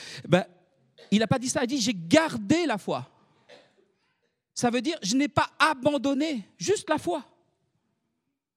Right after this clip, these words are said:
Parce qu'il y a un tel combat sur notre foi aujourd'hui, dans notre vie, dans le monde dans lequel, qui veut nous faire lâcher, qui veut nous faire abandonner la foi. Et parfois, juste tenir ferme. Juste dire, « Je m'accroche.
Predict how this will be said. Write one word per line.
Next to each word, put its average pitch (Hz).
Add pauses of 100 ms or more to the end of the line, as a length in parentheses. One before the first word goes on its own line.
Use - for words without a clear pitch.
(240)
Parce 240
qu'il -
y 269
a 247
un 233
tel 294
combat 269
sur -
notre 220
foi 262
aujourd'hui, 202
dans 175
notre 170
vie, 226
dans 196
le 170
monde 214
dans 226
lequel, 247 (520)
qui 220
veut 240
nous 240
faire 220
lâcher, 262 (200)
qui -
veut 208
nous 226
faire 240 (120)
abandonner 254
la 208
foi. - (2250)
Et 156
parfois, 190
juste 160
tenir 156
ferme. 95 (1200)
Juste 185
dire, « 175
Je 135
m'accroche. 151